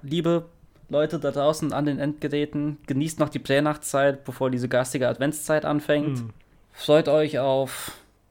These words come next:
Speaker 1: Dinge, die da kommen. Macht euren eigenen Weihnachtsmarkt auf.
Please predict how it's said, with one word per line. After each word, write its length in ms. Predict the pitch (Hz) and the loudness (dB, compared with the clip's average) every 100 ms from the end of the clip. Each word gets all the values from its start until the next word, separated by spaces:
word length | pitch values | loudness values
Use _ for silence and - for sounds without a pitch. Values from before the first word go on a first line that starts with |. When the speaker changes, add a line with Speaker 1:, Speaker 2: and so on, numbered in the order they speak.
| _ | _
Speaker 1:
Dinge, 180 | 147 156 | 2 2
die 140 | 135 | 2
da 120 | 147 131 | 0 4
kommen. 340 | 151 156 160 | 4 4 4
Macht 240 | 143 156 147 | 2 2 2
euren 200 | 143 135 | 2 4
eigenen 340 | 147 147 131 | 4 2 2
Weihnachtsmarkt 720 | 139 156 156 - 147 147 - | 2 2 0 -2 0 0 -2
auf. 480 | - 143 143 - - | 0 2 2 -2 -14